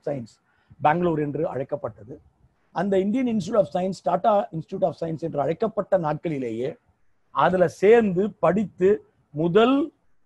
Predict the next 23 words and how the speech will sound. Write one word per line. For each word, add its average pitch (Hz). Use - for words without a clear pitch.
அஹ், 170
குரூப்லயே 185
பட்டாதாரியானவர், 160
அஹ், 170
நம்மளுடைய 147
நாராயண 160
பகவத் 117
அவர்கள். 107
நாராயண 156
பகவத் 110
அவர்கள். -
இந்த 214
நாராயண 240
பகவத் 214
பத்தி 196
நாம் 190
பார்க்கின்ற 175
பொழுது 147
ரெண்டு 214
விஷயங்கள் 226
நமக்கு 175
ஞாபகம் 151
வருகிறது. 113